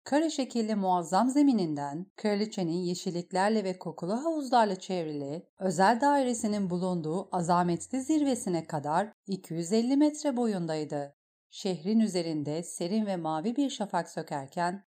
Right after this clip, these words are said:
Deni terasa çıktı. Batıda güneş ışığı merhamet tapınağının altın kubbelerinden yansıyor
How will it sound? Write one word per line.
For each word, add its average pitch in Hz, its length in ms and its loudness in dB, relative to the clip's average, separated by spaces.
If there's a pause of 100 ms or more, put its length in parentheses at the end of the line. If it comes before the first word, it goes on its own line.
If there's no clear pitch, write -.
Deni 160 300 -2
terasa 220 440 -4
çıktı. 147 520 -10 (380)
Batıda 175 720 -4
güneş 262 320 2
ışığı 262 340 -2
merhamet 214 520 -2
tapınağının 240 580 -2
altın 180 400 -2
kubbelerinden 247 760 -2
yansıyor 156 720 -2